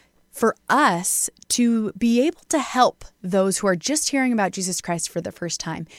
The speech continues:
And the harvest is ripe, and more and more people are discovering the Lord. And so let's make sure we can offer them this wonderful, simple knowledge of who Jesus Christ is.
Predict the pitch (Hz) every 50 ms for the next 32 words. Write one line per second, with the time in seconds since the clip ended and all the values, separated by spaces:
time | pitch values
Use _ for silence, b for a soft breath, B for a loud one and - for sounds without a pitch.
0 | B B B B B 233 240 247 226 - 269 285 302 330 311 - - 247 185 185
1 | 185 190 220 180 123 - - B B B B B B B B B 208 208 202 202
2 | 196 b b b b b b 208 214 247 285 320 320 294 285 285 269 269 - 269
3 | 247 - 196 190 180 165 175 - - - - - 180 170 175 190 214 226 247 254
4 | 262 277 277 - _ _ _ _ _ _ _ _ - 262 262 247 262 254 262 269
5 | 294 285 - B B B - 233 - - 247 233 226 240 269 - - - 311 302
6 | 254 - - - 247 220 196 208 240 - - - 208 196 185 160 b b b b
7 | b - 185 233 302 - - - 302 220 180 165 165 170 170 - - 180 175 175
8 | 202 226 269 294 311 302 - - 311 302 302 302 302 b b b b b - -
9 | - - 311 311 302 - 294 262 226 196 180 175 170 175 170 170 165 165 - -
10 | - - 262 226 202 226 233 196 208 196 - - - 185 180 165 - - 190 175
11 | 160 - -